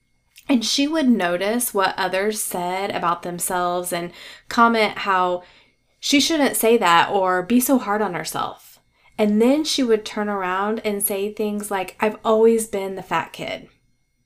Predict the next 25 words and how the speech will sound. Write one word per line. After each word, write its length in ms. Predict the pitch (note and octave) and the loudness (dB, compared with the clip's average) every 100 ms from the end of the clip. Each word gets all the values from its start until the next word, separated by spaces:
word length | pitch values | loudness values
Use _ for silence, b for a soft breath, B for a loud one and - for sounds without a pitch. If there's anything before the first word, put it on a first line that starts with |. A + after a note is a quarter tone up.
| _ B B B B | _ B B B B
How 160 | C4+ D4+ | 4 4
do 100 | F4+ | 4
you 180 | F4 C4+ | 2 0
think 320 | - G#3 G#3 | 0 -2 -2
her 280 | - G3+ A3 | -4 -2 -2
brain 520 | G3 E3 - C#3 - | -2 -6 -6 -8 -8
is 200 | G3+ G3+ | -6 -4
responding 600 | G3 - G3 G3+ G3+ G3+ | -4 -4 -4 -2 -2 -6
to 120 | F#3+ | -6
that 240 | F3 A#3 - | -2 -2 -4
command? 540 | - - - _ - - _ _ _ _ _ - _ _ _ B B B B B B B B | -14 -16 -18 _ -20 -20 _ _ _ _ _ -20 _ _ _ B B B B B B B B
And 380 | - C4 B3+ B3 | 4 8 8 6
here's 280 | B3+ E4 - | 2 0 0
my 200 | G#3+ A#3 | 0 0
personal 520 | A#3 G#3 G3+ F#3 D#3+ | 0 -4 -4 -6 -8
example. 640 | D#3 D#3 D3+ - - - - _ _ _ _ _ _ _ - | -10 -10 -14 -10 -10 -10 -14 _ _ _ _ _ _ _ -4
When 180 | A#3 A3 | 0 0
I 280 | G#3+ B3 | 2 2
struggled 580 | C4+ - G#3 G#3+ G#3+ G#3 | 0 0 2 4 2 2
with 240 | F#3+ F3+ F#3 | -2 -4 -4
my 240 | E3+ F#3 | -4 -2
weight 320 | G3+ G3+ G#3+ | -2 0 0
and 160 | A3 G#3+ | 0 -2
body 280 | A3 A3+ A3+ | -2 -2 -2
image, 440 | A#3+ A#3+ A#3+ A#3 | -2 -2 -2 -4